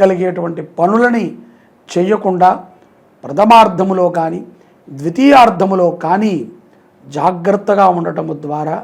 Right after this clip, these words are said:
అనేక విజయాలని తులారాశి వారు ఏప్రిల్ నెలలో పొందగలుగుతారు. ఈ మాసములో శివారాధన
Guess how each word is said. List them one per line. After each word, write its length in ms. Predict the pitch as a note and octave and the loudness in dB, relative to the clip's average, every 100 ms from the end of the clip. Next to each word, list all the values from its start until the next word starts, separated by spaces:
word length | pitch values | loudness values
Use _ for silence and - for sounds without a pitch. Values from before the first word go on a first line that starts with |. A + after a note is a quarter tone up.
| - _ _ _ - | -14 _ _ _ -16
అనేక 420 | D3+ B3 D#4 C#4 G3 | -6 0 2 2 0
విజయాలని 560 | D#3+ F#3+ G3+ F#3+ F3+ F3 E3+ | 0 2 4 4 2 -2 -6
తులారాశి 540 | E3 F3+ F#3+ F3 C#3+ D3 | 2 4 6 4 0 -6
వారు 200 | D#3 D#3 B2+ - _ _ - D#3 | -6 -6 -8 -16 _ _ -6 -4
ఏప్రిల్ 400 | G3+ G3 G3+ F#3 E3+ | -4 -2 -2 0 -2
నెలలో 260 | C#3+ C#3+ E3 - | -6 -6 -8 -10
పొందగలుగుతారు. 680 | C#3+ C3+ A2+ A2 A#2 - _ _ _ _ _ _ | -12 -12 -16 -20 -20 -20 _ _ _ _ _ _
ఈ 100 | - F#3+ | -4 2
మాసములో 460 | F#3+ F#3+ G3 F#3 F#3+ - - _ _ _ _ | 2 2 -2 -4 -6 -8 -18 _ _ _ _
శివారాధన 800 | - G#3+ A#3 C#4 C#4+ A3 F3+ A3 | -10 2 6 8 8 8 6 6